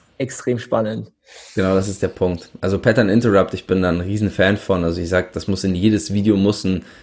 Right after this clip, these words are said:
Speaker 2: ein Pattern Break, nennen das ja auch einige, das muss auf jeden Fall rein, dass man in den ersten drei Sekunden irgendwas komplett Verrücktes macht, ne?
Speaker 1: Ja, ich war jetzt am Wochenende in Zagreb, ich hab's vor dem Interview auch schon erzählt, und da haben wir für eine Brand, ähm, Content aufgenommen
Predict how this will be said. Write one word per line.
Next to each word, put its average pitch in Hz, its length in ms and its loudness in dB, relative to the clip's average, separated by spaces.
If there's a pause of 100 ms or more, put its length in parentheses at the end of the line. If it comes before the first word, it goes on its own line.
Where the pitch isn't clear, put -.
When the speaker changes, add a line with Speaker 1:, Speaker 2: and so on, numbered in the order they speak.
Speaker 2:
ein 95 100 -2
Pattern 104 380 0
Break, 92 340 4
nennen 92 140 -2
das 98 100 -4
ja - 80 -2
auch - 80 -2
einige, 95 500 0 (280)
das - 180 -6
muss 107 220 0
auf 104 160 -4
jeden 110 180 4
Fall 92 220 2
rein, 95 320 2 (320)
dass 98 100 -10
man 90 100 0
in 85 100 0
den - 60 0
ersten 101 220 -2
drei 92 140 0
Sekunden 90 320 -2
irgendwas 85 280 -2
komplett 85 300 -6
Verrücktes 82 440 -8
macht, - 280 -12
ne? 78 160 -10 (800)
Speaker 1:
Ja, 113 220 -2 (320)
ich 117 80 -2
war 139 80 6
jetzt 139 100 4
am 139 80 4
Wochenende 135 380 4
in 123 100 0
Zagreb, 139 420 2
ich 131 140 -2
hab's 127 140 -2
vor 135 160 0
dem 131 100 0
Interview 127 400 0
auch 123 60 0
schon 127 160 -4
erzählt, 127 500 0 (300)
und 123 120 -6
da 123 80 0
haben 127 140 0
wir 135 100 0
für 127 140 -2
eine 127 240 0
Brand, 123 500 0
ähm, 120 280 -2
Content 127 320 -2
aufgenommen 127 640 -2